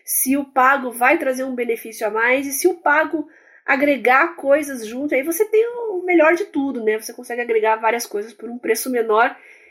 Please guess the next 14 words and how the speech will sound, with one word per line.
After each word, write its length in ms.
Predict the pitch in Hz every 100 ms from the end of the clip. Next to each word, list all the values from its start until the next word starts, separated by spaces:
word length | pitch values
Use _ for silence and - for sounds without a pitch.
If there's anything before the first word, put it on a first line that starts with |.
| _ -
e 160 | 240 233
é 60 |
a 80 | 247
dica 280 | 247 247 285
final 540 | 269 330 285 240 240 247
que 100 | 254
eu 80 | 208
dou 180 | 214
aqui 180 | 220 220
pra 140 | 214 214
vocês. 300 | 220 254 254
Procure 460 | 339 339 330 403
esses 180 | 392 320
pacotes, 880 | - 269 269 226 277 269 269 269 -